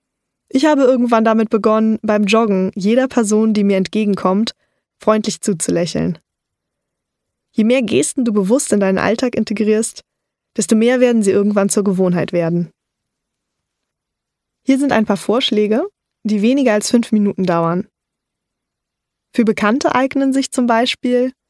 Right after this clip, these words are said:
eine liebe Nachricht schicken. Was magst du an der Person? Ein spontanes Kompliment machen. Jemandem im Büro einen Kaffee oder ein Gebäck mitbringen.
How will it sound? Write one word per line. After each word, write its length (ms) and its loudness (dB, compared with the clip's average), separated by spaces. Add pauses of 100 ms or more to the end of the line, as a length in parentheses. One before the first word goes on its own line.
(960)
eine 140 2
liebe 220 2
Nachricht 420 -2
schicken. 380 -4 (640)
Was 160 -4
magst 340 -2
du 40 0
an 100 0
der 100 -4
Person? 440 -4 (1400)
Ein 120 -2
spontanes 500 0
Kompliment 520 0
machen. 400 -4 (1600)
Jemandem 380 0
im 80 0
Büro 520 2
einen 140 -2
Kaffee 340 -4
oder 120 -2
ein 120 0
Gebäck 280 -2
mitbringen. 580 -4